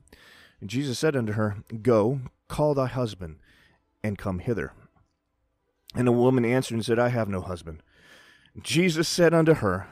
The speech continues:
"Thou hast said well, I have no husband." I'm gonna, I'm gonna pause there just for a minute when I'm reading through this. <clears throat> Jesus already knew this woman's history.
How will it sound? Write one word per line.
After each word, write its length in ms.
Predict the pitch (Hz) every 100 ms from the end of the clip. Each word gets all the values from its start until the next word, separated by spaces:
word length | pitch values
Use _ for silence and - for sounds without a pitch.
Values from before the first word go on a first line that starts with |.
| -
"Thou 280 | 110 139 170
hast 200 | 160 -
said 200 | 160 156
well, 360 | 160 117 - _ _ _ _ _ _
I 140 | - 95
have 180 | 90 85
no 160 | 82
husband." 400 | 82 80 73 73 - _ _ _ _ _ _ -
I'm 80 | 220
gonna, 80 | 156 -
I'm 80 |
gonna 100 | 170
pause 360 | 156 - 151 117
there 160 | 117 107
just 160 | 110
for 160 | - 110
a 20 |
minute 220 | 110 104
when 100 | 101
I'm 80 | 101
reading 240 | 101 104
through 160 | 104 98
this. 200 | 85 - _ _ _ _ _ _ - _ -
<clears throat> 420 | - - - -
Jesus 360 | 135 277 208 190
already 200 | 175 127
knew 120 | 143
this 160 | 117
woman's 280 | 135 110 95
history. 380 | 143 - 90 78